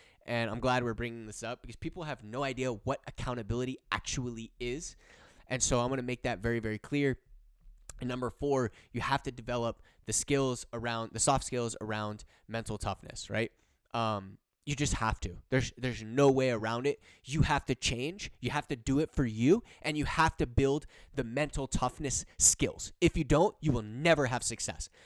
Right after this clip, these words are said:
You'll never have success in fitness. You'll never have success in wealth, and you may, maybe you will, may-, but it'll be short stints.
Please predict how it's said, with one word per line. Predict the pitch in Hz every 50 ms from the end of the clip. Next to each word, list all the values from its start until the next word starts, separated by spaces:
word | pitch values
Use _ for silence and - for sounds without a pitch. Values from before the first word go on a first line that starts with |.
| - - -
You'll | - 127 120 113
never | 113 127 160 185 185 175
have | 165 165 -
success | - 143 127 - - 127 117 -
in | - 107
fitness. | - - 233 - 208 214 196 - - - - - _
You'll | 131 131 127
never | 127 143 151 143
have | 131 139 135 -
success | - 123 - - 117 107 -
in | 95 104
wealth, | - 170 196 190 - - - - - - - -
and | - 131 131 123 120 - _
you | - 123
may, | 131 160 196 190 - _
maybe | - 185 226 254 277
you | 269 262
will, | 254 269 196 131 101
may-, | 117 156 180 - _ _ _ _ _ _ _ - 139 - _ _
but | 180 175
it'll | 180 185 180
be | 185 196
short | - - 226 220 190 - -
stints. | - - - 165 107 - - - -